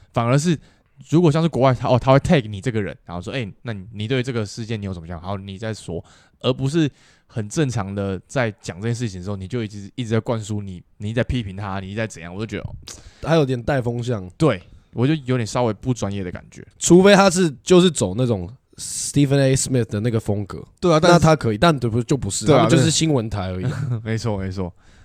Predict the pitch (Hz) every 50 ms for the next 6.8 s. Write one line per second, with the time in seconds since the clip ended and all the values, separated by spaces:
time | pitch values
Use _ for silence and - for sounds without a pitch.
0 | _ _ - 101 104 107 107 95 85 104 110 113 113 101 98 110 113 113 113 107
1 | 107 104 - - - - - 123 135 131 123 113 123 123 120 123 113 104 90 82
2 | 98 - 92 90 95 95 95 - 131 127 127 131 131 131 120 120 117 107 - _
3 | _ _ _ _ _ _ _ - 113 101 107 101 101 92 95 101 101 - - -
4 | - - - - - - - - 156 - - - - - 202 202 240 - - -
5 | - 202 196 202 190 - 127 139 143 165 165 147 - 156 156 165 175 190 180 -
6 | 147 147 156 175 180 - 214 202 180 156 143 120 110 101 98 95